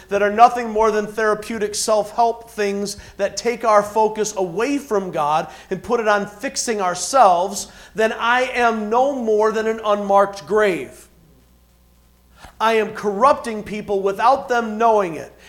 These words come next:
because they are innocently going along while my falsehood is staining them. If you want to be a hypocrite, subtly corrupt other people.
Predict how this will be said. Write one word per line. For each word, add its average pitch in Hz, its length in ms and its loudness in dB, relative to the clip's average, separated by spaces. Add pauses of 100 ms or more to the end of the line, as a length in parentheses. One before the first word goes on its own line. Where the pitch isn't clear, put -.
because 208 320 -4
they 196 140 0
are 190 140 -4
innocently 277 560 -2
going 233 340 0
along 190 540 2 (180)
while 190 240 4
my 185 260 -2
falsehood 156 1080 0 (1120)
is 139 120 -14
staining 151 680 -8
them. 104 160 -20 (1600)
If - 60 -20
you 147 60 -8
want 170 160 -4
to 190 60 -4
be 190 80 0
a 165 40 -6
hypocrite, 160 540 -8
subtly 196 640 -2 (680)
corrupt 165 420 -4
other 147 260 -6
people. 135 460 -16